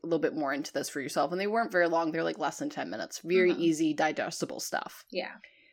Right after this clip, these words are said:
Speaker 1: She broke it down into two different things. You have physical and you have emotional boundaries.
Speaker 2: Mm-hmm.
Speaker 1: Hello, Winry.
Speaker 2: Oh my gosh, she's on your head.
Speaker 1: <laughs> Sorry, I just got, I just got headbutted <laughs> as she jumped on the back of my chair.
Speaker 2: Literally on your head right now.
Speaker 1: <sighs>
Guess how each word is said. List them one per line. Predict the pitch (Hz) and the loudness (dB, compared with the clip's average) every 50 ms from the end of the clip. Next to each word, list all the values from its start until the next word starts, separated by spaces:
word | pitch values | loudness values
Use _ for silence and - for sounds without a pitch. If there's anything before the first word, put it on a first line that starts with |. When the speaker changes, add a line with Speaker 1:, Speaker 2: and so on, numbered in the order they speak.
| _ _ _ _ _ _ | _ _ _ _ _ _
Speaker 1:
She | _ - - 240 254 | _ -4 -2 -2 6
broke | 240 269 262 240 | 8 8 8 8
it | 240 208 | 6 4
down | 214 202 196 180 | 6 6 6 6
into | 175 170 170 - 170 | 4 0 0 -2 -4
two | - - - 302 311 | -4 0 4 4 6
different | 277 240 - 196 156 139 | 6 6 6 6 4 4
things. | 156 151 127 135 147 - | 2 -2 -2 -4 -4 -2
You | 185 165 | -2 -2
have | 165 - 147 123 - | 0 0 -2 -2 -2
physical | - - 240 254 285 294 302 285 - | 0 0 2 2 2 0 0 0 0
and | - 240 | 0 -4
you | 226 | -4
have | 220 202 | -2 -2
emotional | 208 196 196 190 196 196 190 190 - - 185 160 | -2 -2 -2 0 2 4 4 4 2 2 -2 0
boundaries. | 143 151 135 - - - - - - - - - - _ 220 | 2 2 0 0 -2 -8 -10 -10 -10 -10 -12 -12 -14 _ -12
Speaker 2:
Mm-hmm. | 208 196 180 160 180 - _ _ _ _ - _ _ _ _ | -10 -10 -10 -10 -12 -16 _ _ _ _ -20 _ _ _ _
Speaker 1:
Hello, | - - 151 143 151 147 | -8 -6 -4 -4 -4 -4
Winry. | 156 165 190 214 247 285 349 339 _ | -6 -8 -8 -8 -8 -8 -8 -8 _
Speaker 2:
Oh | - _ 226 - - | -20 _ -20 -16 -14
my | - - | 4 6
gosh, | - - - - | 6 6 6 0
she's | - 381 - | -4 -8 -10
on | - - | -4 0
your | 508 554 - 453 | 2 2 2 2
head. | - - | 0 0
Speaker 1:
<laughs> | |
Sorry, | - 220 214 202 202 | 4 6 8 8 8
I | 196 | 6
just | 247 247 | 4 4
got, | - 214 - - - _ | 4 4 4 4 0 _
I | 208 247 | 2 2
just | 220 - - 262 277 - | 2 4 4 4 6 8
got | - 220 202 202 | 10 8 8 10
headbutted | - 208 190 180 - - 165 156 202 - - - - 240 233 - | 8 8 8 8 4 2 6 6 6 6 4 4 4 6 6 6
<laughs> | |
as | 185 - 202 - | 6 4 4 2
she | - - 202 190 | 2 -2 -2 2
jumped | - 190 175 175 - 196 | 4 4 4 4 4 6
on | 180 | 6
the | 175 165 | 6 6
back | - 160 147 - - | 6 4 2 2 2
of | 196 180 175 | 0 -2 -2
my | 190 - | -4 -8
chair. | - 202 214 214 214 220 | -8 -8 -6 2 2 6
Speaker 2:
Literally | 196 202 196 190 180 | 6 8 6 6 4
on | 165 156 147 147 | 2 0 -2 -2
your | - - | -2 -2
head | - - - - | 0 -2 -2 -2
right | - 67 - | -4 -4 -4
now. | - - 85 - | -2 -4 -4 -4
Speaker 1:
<sighs> | 190 | -6